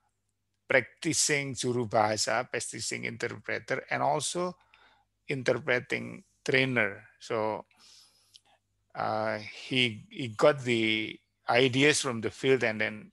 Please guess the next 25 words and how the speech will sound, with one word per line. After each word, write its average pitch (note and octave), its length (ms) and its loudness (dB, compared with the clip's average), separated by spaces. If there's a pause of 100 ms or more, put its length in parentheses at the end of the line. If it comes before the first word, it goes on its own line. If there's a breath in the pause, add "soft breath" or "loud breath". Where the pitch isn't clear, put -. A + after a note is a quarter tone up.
(120)
theore-, A2+ 560 0
theoretizing A2+ 960 -2
it. - 80 -14 (1500 loud breath)
Danica D#3+ 360 6
Seleskovich F3+ 760 4
bilang, D#3+ 440 4
"It G3+ 140 2
is E4+ 180 2
not G3 280 0 (220)
an E3+ 280 -2
oral D#3 380 4
translation. B2+ 840 0 (1000 soft breath)
Uh, A2+ 380 -2 (360)
it, D3+ 220 2
in, D3+ 180 2 (240)
it F3 220 4
uncovers D#3 720 2
meaning C#3+ 500 0 (340)
and C3+ 300 4 (140)
makes D#3 300 0
it D3+ 220 2
explicit - 800 2
for C#3+ 220 -4
the C3 140 -4
listener." B2 640 -4